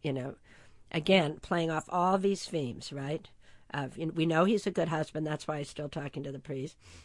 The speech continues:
And that was the best thing that ever happened to him. Uh, we know he does befriend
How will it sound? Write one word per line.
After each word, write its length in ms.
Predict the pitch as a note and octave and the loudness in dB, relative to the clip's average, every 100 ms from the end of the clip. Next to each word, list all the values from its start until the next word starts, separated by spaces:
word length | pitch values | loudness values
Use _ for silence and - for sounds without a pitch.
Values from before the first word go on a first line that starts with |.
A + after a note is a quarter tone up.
| - | -12
And 120 | - D3+ | -6 -4
that 60 | |
was 100 | D3 | -6
the 60 | - | -2
best 220 | E3 D#3 | -2 -2
thing 180 | D#3 D3+ | -2 -2
that 120 | D3 | -2
ever 200 | C#3+ C#3+ | -2 -4
happened 400 | C#3 C3+ - C3+ | -4 -6 -8 -10
to 100 | - C#3 | -8 -8
him. 180 | E3 - - - - - | -10 -12 -20 -20 -12 -2
Uh, 220 | D#3+ D3+ - - | 0 -2 -6 -6
we 120 | - F3+ | 0 4
know 160 | F3+ | 4
he 100 | F3 | 4
does 300 | E3+ E3+ F3+ | 4 4 4
befriend 640 | - E3+ - D#3+ D3+ F#3+ | 0 -4 -2 -2 -2 -4